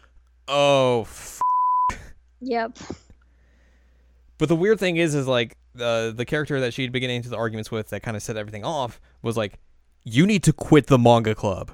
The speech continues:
Speaker 1: What are you doing? You are wasting your time there. You are wasting your talents there. They are taking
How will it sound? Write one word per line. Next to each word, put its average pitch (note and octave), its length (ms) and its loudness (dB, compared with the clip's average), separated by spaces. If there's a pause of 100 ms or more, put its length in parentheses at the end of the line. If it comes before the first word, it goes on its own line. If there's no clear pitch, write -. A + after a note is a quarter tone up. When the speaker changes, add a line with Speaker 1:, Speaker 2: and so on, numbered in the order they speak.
(120)
Speaker 1:
What C#3 240 8
are G3+ 40 4
you F#3 160 4
doing? A2+ 380 4
You A#2 220 2
are D3+ 100 8
wasting D#3+ 640 2
your C#3+ 280 -2
time D3 380 2
there. G2+ 280 -2
You A2+ 220 -2
are C#3+ 100 2
wasting D#3+ 680 -2
your D3+ 120 4
talents C3+ 400 -2
there. G#2 160 -4
They D3+ 220 2
are A3 100 4
taking F#3 480 -2